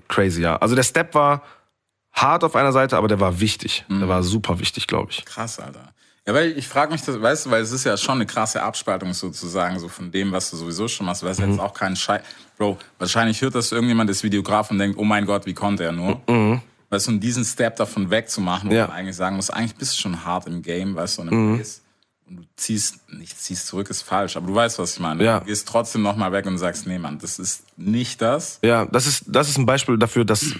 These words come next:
Speaker 1: das Geld nicht alles ist übrigens.
Speaker 2: Ja.
Speaker 1: So, es ging da nämlich nicht ums Geld, weil, ähm, geldtechnisch hätte sich dieses Videoding wahrscheinlich viel mehr gelohnt,
Speaker 2: Mhm.
Speaker 1: so auf Dauer, aber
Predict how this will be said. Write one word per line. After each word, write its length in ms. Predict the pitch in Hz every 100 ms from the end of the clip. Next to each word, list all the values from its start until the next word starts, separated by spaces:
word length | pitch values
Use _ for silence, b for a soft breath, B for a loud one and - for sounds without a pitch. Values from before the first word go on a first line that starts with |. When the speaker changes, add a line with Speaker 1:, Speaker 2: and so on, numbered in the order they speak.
| -
Speaker 1:
das 200 | 110 107
Geld 180 | 117 107
nicht 120 | 98
alles 220 | 87 92
ist 120 | 80 -
übrigens. 340 | - 101 -
Speaker 2:
Ja. 40 | - _
Speaker 1:
So, 220 | - 82 76
es 120 | -
ging 160 | 127 123
da 100 | 117
nämlich 200 | 110 107
nicht 120 | 113
ums 160 | 101 101
Geld, 280 | 117 139 - B B B
weil, 320 | 98 98 98 -
ähm, 420 | 98 95 92 90
geldtechnisch 540 | 90 110 120 123 120 107
hätte 100 | 107
sich 60 | 104
dieses 240 | 92 90
Videoding 320 | 107 117 107
wahrscheinlich 340 | 101 - 98 -
viel 180 | 117
mehr 160 | 104 101
gelohnt, 400 | 95 101 143 165 B B
Speaker 2:
Mhm. 320 | 101 98 110
Speaker 1:
so 280 | 117 139 143
auf 180 | 107 98
Dauer, 300 | 123 135 143
aber 380 | 104 104 101